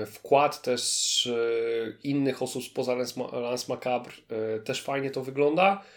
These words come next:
Jest spójny, super. Myślę, że, myślę, że na, na pewno sobie ogramy, e, i wtedy może powiemy coś, e, coś więcej. Ale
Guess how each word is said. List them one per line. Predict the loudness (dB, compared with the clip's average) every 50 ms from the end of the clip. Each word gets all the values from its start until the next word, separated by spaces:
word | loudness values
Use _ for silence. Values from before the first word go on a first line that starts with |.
| -20 -20 _ _ -6
Jest | -4 -4 -4
spójny, | -6 -6 -2 2 2 2 4 4 2 2 2 2 0 -4 -8 -14 _ _
super. | -6 -2 -2 0 0 0 -2 -2 -6 -8 -6
Myślę, | -4 -4 -2 -2 -2 -4
że, | -2 -2 -2 -2 -2 -2 -4 -4 -4 -4 -4 -4 -4 -4 -6 -8
myślę, | -10 -12 -12 -10 -10 -8
że | -6 -4
na, | -4 -4 -6 -6 -10
na | -14 -14 -12 -12 -12 -12 -8
pewno | -4 -2 -2 -2 -2 -4
sobie | -4 -4 -4 -4 -2 -2
ogramy, | 0 0 2 2 2 2 2 2 0 -2 -8 -18 -20 -20 _ _ _ _ _ _ _ _ _ -8
e, | -6 -6 -6 -6
i | -8 -10
wtedy | -8 -8 -6 -4
może | -4 -4 -4 -6
powiemy | -6 -8 -6 -4 -4 -4 -4 -6
coś, | -6 -6 -8 -8 -8 -10 -10 -10 -8
e, | -6 -4 -4 -4 -4 -4 -4 -4 -4
coś | -6 -8 -6 -4
więcej. | -4 -4 -2 -4 -4 -6 -6 -6 -8 _ _ _ _ _ _ _ _ _ _ _ _ _ _ _ -6 0
Ale | 2 4 6 8 8 8 8 6